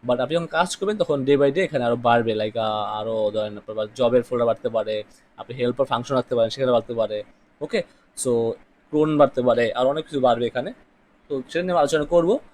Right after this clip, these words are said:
প্রথমত আপনি এখানে এইচটিটিপি, আহ, অ্যাপের মধ্যে এইচটিটিপি, এর মধ্যে কন্ট্রোলার সাম ফোল্ডার লিখলেন, এখানে actually কন্ট্রোলারগুলো থাকে। So, কন্ট্রোলার কী, সেটা আবার না বুঝতে হবে, আমরা যখন ফোল্ডার নিয়ে কাজ করবো,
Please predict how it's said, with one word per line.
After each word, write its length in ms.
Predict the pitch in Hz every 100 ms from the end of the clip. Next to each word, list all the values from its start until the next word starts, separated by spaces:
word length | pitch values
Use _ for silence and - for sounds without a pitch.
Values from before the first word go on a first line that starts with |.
| _ _
প্রথমত 320 | 190 190 240 240
আপনি 220 | 220 220
এখানে 180 | 220 240
এইচটিটিপি, 420 | 170 156 175 190 185 - 170
আহ, 380 | 127 113 110 -
অ্যাপের 220 | 139 180
মধ্যে 180 | 180 196 -
এইচটিটিপি, 540 | 180 175 180 196 226 349 -
এর 120 | 139
মধ্যে 140 | 135 139
কন্ট্রোলার 440 | 160 170 180 190
সাম 160 | 190 160
ফোল্ডার 260 | 135 120
লিখলেন, 280 | 110 - 101
এখানে 300 | 131 196 139
actually 240 | - 202 190
কন্ট্রোলারগুলো 580 | 185 180 180 190 175 -
থাকে। 280 | 139 101 - _ _ _ _ -
So, 60 | 143
কন্ট্রোলার 400 | 175 185 226 214
কী, 180 | 226 254
সেটা 180 | 151
আবার 160 | 151 160
না 140 | 147
বুঝতে 260 | 147 160 170
হবে, 220 | 170 226 - _ _ -
আমরা 260 | 117 135
যখন 200 | 139 156
ফোল্ডার 280 | 139 139 147
নিয়ে 120 | 160
কাজ 240 | 160 170 -
করবো, 200 | 190